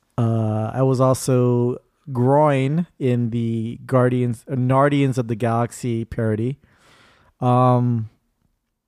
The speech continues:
<laughs> I was G-, Goldong for Power Rangers, or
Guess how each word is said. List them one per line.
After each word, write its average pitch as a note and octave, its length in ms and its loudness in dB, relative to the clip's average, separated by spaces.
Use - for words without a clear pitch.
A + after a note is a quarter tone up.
<laughs> - 0 -
I C3+ 100 4
was C#3 280 4
G-, A#2 40 -14
Goldong D3 800 2
for B2 580 2
Power C#3+ 340 2
Rangers, C3 680 0
or B2+ 340 2